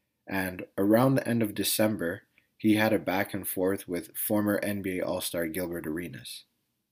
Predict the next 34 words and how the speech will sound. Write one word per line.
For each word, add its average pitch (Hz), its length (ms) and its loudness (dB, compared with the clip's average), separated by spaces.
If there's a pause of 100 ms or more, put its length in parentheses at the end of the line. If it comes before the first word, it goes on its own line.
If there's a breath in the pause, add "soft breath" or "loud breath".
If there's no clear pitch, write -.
(420)
So 107 240 -2
they 117 160 8
were 143 160 10
part 117 240 6
of 110 100 4
the 95 100 -4
same 98 300 0
draft 87 380 -2
class, 76 460 -8 (420)
and 104 180 -2
they 113 80 6
used 113 360 4
to 113 60 2
be 107 140 2
teammates 101 560 -2
in 90 80 -6
the 85 160 -2
early 95 320 -2
two - 180 -2
thousands 92 600 -4
on 87 180 -6
the 85 80 -10
Washington 82 680 -4
Wizards. - 500 -10 (1000)
Well, 104 220 4
Gilbert 135 380 6
Arenas 110 680 4
appeared 101 400 0
on 92 220 -6
Vlad 90 320 -4
T 92 160 -4
V 90 240 -4
last 80 380 -6
month, 80 260 -8